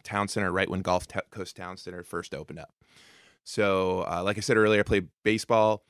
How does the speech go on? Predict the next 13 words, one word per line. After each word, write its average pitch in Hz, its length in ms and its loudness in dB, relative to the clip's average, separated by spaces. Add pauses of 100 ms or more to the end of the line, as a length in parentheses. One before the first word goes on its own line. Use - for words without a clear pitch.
(500)
moved 135 220 6
into 120 160 2
softball, 90 680 0 (160)
and 87 400 -4 (480)
a - 20 -6
lot 98 180 6
of 98 60 2
my 95 160 0
friends 98 300 -4
I 98 60 -2
met 101 180 -2
through 92 140 -8
softball. - 520 -10